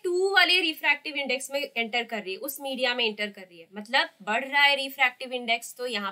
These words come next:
पर भी क्या होगा, Decrease। फिर टू से वो दोबारा एयर में emerge कर रही है, एयर की क्या है, one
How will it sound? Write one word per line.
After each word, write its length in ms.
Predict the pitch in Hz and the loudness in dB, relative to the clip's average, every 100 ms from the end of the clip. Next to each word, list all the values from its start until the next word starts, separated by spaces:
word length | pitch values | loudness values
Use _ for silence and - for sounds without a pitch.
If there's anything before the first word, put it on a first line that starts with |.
| 196 | -8
पर 120 | 214 | -12
भी 120 | 240 | -12
क्या 180 | 220 202 | -8 -6
होगा, 300 | 185 185 233 392 _ _ _ _ _ | -4 0 0 0 _ _ _ _ _
Decrease। 800 | 170 220 262 262 - 185 170 - - - _ _ _ _ _ _ _ | _ -6 -6 -6 -14 -18 -16 -12 -12 -12 _ _ _ _ _ _ _
फिर 280 | - 277 427 554 - _ _ _ - | 0 6 6 4 -12 _ _ _ -2
टू 240 | 370 508 | 4 4
से 240 | 587 - 571 359 | 4 6 6 6
वो 140 | 302 | 0
दोबारा 440 | 254 247 254 262 349 - | -6 2 4 6 6 4
एयर 260 | 269 294 339 | 2 4 4
में 300 | 330 453 - | 4 4 2
emerge 420 | 277 285 320 381 | -8 2 2 2
कर 200 | - 269 | -2 -2
रही 140 | 226 208 | 0 -4
है, 80 | 180 | -2
एयर 320 | 240 269 330 | 4 6 4
की 160 | - | 0
क्या 200 | 359 403 415 | 0 4 4
है, 140 | 214 | 4
one 240 | 208 247 | 2 -2